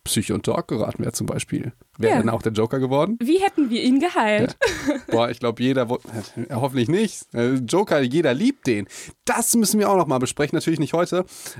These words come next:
Speaker 1: Aber warum ist es so, dass wenn man Filme sieht, dass man manchmal den, den Schurken gar nicht hasst, sondern cool findet?
Speaker 2: Ja.
Speaker 1: Es gibt, also beispielsweise den Joker in Batman The Dark Knight.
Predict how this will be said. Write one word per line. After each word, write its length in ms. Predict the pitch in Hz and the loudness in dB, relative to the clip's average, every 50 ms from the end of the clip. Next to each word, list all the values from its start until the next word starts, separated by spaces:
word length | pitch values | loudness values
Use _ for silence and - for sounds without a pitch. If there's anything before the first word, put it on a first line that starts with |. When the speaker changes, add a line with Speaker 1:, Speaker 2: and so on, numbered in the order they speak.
| - | -6
Speaker 1:
Aber 340 | - 151 147 156 139 123 113 | -2 0 2 2 0 0 0
warum 380 | 143 170 208 214 - 175 160 - | 0 0 2 2 0 0 0 0
ist 140 | 147 - - | 0 0 2
es 160 | 131 - - | 2 2 2
so, 300 | 135 120 123 156 185 185 - - - - - - _ | 2 2 2 2 0 -2 -6 -14 -20 -20 -20 -12 _
dass 240 | - 139 131 - 143 | -2 -2 -2 0 0
wenn 80 | 143 143 | 0 2
man 140 | 139 135 127 | 2 2 0
Filme 440 | - - - 185 233 247 226 175 | 0 0 0 2 2 2 2 2
sieht, 280 | 120 107 120 160 170 - | 2 2 0 0 0 0
dass 180 | 143 131 - - | -2 -2 0 0
man 140 | 143 139 | 2 2
manchmal 320 | 139 151 180 196 - 180 151 | 2 2 2 0 0 0 2
den, 240 | 139 135 131 117 110 | 2 2 2 0 -2
den 360 | - - 135 120 120 117 117 | -4 -6 -2 0 0 0 0
Schurken 640 | - - 190 208 220 - - - - 135 147 170 143 | -2 0 0 0 -2 -2 -6 -6 -4 -2 -2 -2 0
gar 160 | 131 135 139 | 0 0 2
nicht 180 | 139 175 - - | 2 0 0 -2
hasst, 160 | 175 - - | -2 -2 0
sondern 240 | - 135 127 127 120 - | 0 2 2 0 0 0
cool 100 | - 202 | 0 -2
findet? 440 | 175 - - - - 107 - - - - - - | -2 -2 -4 -6 -6 -6 -8 -10 -14 -18 -14 -4
Speaker 2:
Ja. 120 | - 254 233 | 0 2 2
Speaker 1:
Es 60 | 233 | 4
gibt, 180 | 185 180 - _ _ - - - | 4 2 0 _ _ -20 -10 -2
also 260 | - 151 151 160 165 147 - | 0 0 2 2 0 -4 -8
beispielsweise 640 | - - 143 156 160 - 170 - 175 165 156 147 | -4 -2 0 0 0 0 -2 0 0 0 0 2
den 160 | 143 143 127 117 | 2 2 2 2
Joker 460 | - 160 185 196 - 151 151 180 202 226 247 - - | 4 4 2 2 4 4 2 2 2 0 -4 -6 -2
in 360 | 123 113 113 117 117 107 95 | 0 2 4 4 2 2 2
Batman 340 | 120 131 135 - 143 120 110 | 2 0 0 0 0 0 0
The 60 | 107 | 0
Dark 180 | 98 110 110 | 0 0 0
Knight. 320 | - 127 117 113 120 - | 0 0 0 2 0 0